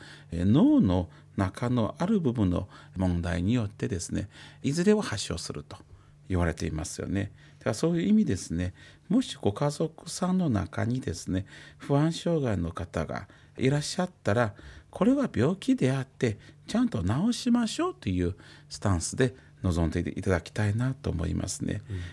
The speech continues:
Speaker 1: えー、良くないのはですね、そう思っていただきたくないのはですね、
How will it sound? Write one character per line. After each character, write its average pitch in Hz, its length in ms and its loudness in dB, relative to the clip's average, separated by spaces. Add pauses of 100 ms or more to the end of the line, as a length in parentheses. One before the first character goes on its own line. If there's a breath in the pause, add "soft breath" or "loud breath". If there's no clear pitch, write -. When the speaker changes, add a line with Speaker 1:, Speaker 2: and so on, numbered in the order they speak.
(140 loud breath)
Speaker 1:
え 87 320 -2
ー、 - 20 -4
良 196 120 -2
く 254 100 0
な 240 160 6
い 262 60 6
の 123 160 4
は 85 80 0
で 85 120 -2
す - 160 -8
ね、 92 120 0
そ 135 160 -2
う - 20 2
思 143 120 0
っ - 20 -4
て 147 80 -4
い - 20 -2
た 160 80 -4
だ 165 100 -6
き - 120 -20
た - 160 -12
く 151 100 -8
な 151 160 0
い 240 60 6
の 170 120 4
は 90 120 -2
で 104 100 -12
す - 160 -8
ね、 - 80 -6